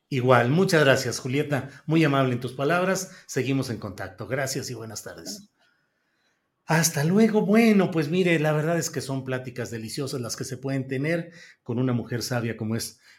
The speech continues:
Julieta Fierro, astrónoma, investigadora. Eh, bueno, un día de estos hay que platicar acerca, híjole, de ciencia y religión. ¿Qué va a pasar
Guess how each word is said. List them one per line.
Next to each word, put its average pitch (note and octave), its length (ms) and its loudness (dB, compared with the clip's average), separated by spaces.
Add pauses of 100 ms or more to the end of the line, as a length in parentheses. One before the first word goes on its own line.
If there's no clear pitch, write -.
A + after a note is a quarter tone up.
Julieta C3 560 0
Fierro, B2+ 840 2 (220)
astrónoma, A#2+ 760 0
investigadora. A2 920 -2 (480)
Eh, A#2 460 -2
bueno, G#2 380 -8 (300)
un G#3 200 -12
día B3 120 -2
de D4 100 -6
estos - 280 -6
hay B3+ 120 -2
que A#3 120 -4
platicar F3+ 500 -2
acerca, D3 640 -2 (340)
híjole, E3 440 -6 (220)
de B2+ 180 0
ciencia F#3+ 680 0
y B2+ 140 -4
religión. B2 580 -4
¿Qué D#3 120 -2
va F#3+ 80 2
a F#3+ 80 -2
pasar E3 540 2